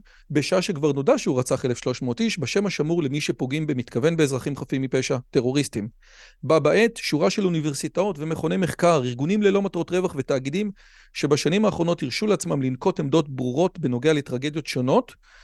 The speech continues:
נעלמו דום. כמה מהאוניברסיטאות הגדולות ביותר בעולם, ואני מדבר איתכם על אייבי ליג, פרינסטון, ייל, סטנפורד, הוציאו גילוי דעת רק אחרי שהופעל עליהם לחץ אדיר.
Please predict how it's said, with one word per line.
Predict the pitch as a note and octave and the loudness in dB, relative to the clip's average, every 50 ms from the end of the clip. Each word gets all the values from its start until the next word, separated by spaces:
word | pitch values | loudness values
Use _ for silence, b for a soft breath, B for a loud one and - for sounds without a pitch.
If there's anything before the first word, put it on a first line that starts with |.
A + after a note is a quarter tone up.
| b b b b - | b b b b -2
נעלמו | D3 D#3 D#3 D3 C3+ C3+ C3 D3 D#3+ E3 E3+ - - _ _ | -2 0 2 2 2 2 2 2 2 2 2 -2 -8 _ _
דום. | C3+ A2+ C#3 A#2+ G#2+ G2+ G2 _ b b b b b b b | 0 2 2 2 2 -2 -8 _ b b b b b b b
כמה | - - A3 A#3+ B3+ B3+ | 0 2 4 4 4 4
מהאוניברסיטאות | A#3 A3+ G#3+ G#3 F#3+ F3+ F#3 - - F3+ - F#3+ G3 F#3+ - | 4 2 2 0 0 -2 -2 -2 -2 -2 0 0 0 0 0
הגדולות | F3 D#3 C#3 D3 D3 D#3 F3 D#3 - | -2 0 0 0 0 0 0 0 0
ביותר | D#3+ C#3+ C3 - E3 D#3 | -2 -2 0 -2 -2 0
בעולם, | D3 D3+ D3+ D#3+ G3 G3 | 2 2 2 2 2 -2
ואני | E3 D#3 B2+ | -2 -4 -4
מדבר | C#3 C#3 C#3 C#3+ E3 | -4 -4 -4 -4 -4
איתכם | F3 E3 - - F3 E3+ | -4 -4 -4 -4 -2 0
על | E3+ - - | -2 0 0
אייבי | E3 F3+ F#3+ E3+ E3 E3+ | 0 0 0 0 0 0
ליג, | B2+ B2 A2+ B2+ B B B B B _ | 0 0 -2 -2 B B B B B _
פרינסטון, | - G#3 G#3+ G3 - - D3+ C3+ C#3+ | 0 2 2 2 2 2 2 2 4
ייל, | E3 F#3 D#3+ | 4 4 4
סטנפורד, | C3 - _ - F#3+ G3+ F#3+ - G3+ F#3 D3+ | 2 0 _ 2 2 2 2 0 -2 0 0
הוציאו | C#3 - - - G#3+ G#3 | -2 -4 -2 -2 -2 0
גילוי | D#3+ D#3 D3+ E3 F3+ E3 | 0 0 2 2 0 0
דעת | C3+ D#3 D#3 F#3 F3+ - | 2 2 2 2 2 -2
רק | F3 F#3 - | -4 -4 -4
אחרי | F#3+ - G3 | -4 -6 -6
שהופעל | F3+ - D#3 C3 - F3+ F3+ | -4 -4 -6 -2 0 2 2
עליהם | F3+ F3+ F3 E3+ D#3 | 4 2 2 2 2
לחץ | D3+ E3 F3 E3+ - G3+ - - - - _ | 0 0 0 0 -2 -2 -2 -4 -6 -4 _
אדיר. | - D3 C#3 B2+ B2 A#2+ F#3+ B3 A#3 F#3+ B2 A2 | -2 -2 -2 -2 2 4 6 8 8 6 4 2